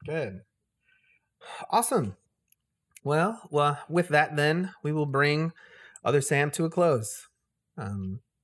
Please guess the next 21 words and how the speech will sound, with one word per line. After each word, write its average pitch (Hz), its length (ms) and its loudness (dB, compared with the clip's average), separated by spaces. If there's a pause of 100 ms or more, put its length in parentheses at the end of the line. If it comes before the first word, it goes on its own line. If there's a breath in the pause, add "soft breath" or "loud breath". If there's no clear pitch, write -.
(2500)
yeah, 135 260 2
I 110 40 -6
don't, 110 220 -6 (880)
there's 110 120 -14
not 107 120 -6
really 107 200 -6
much 107 200 -10
more 107 120 -10
to 107 60 -10
say 117 180 -12
on 101 120 -8
that. 101 180 -10 (520)
I'll 95 60 -14
give 87 120 -16
a 87 40 -14
beat. 170 260 -8 (1200)
Thanks 156 200 2
again 151 220 4
to 147 100 -4
my 139 120 0
guest, 147 420 2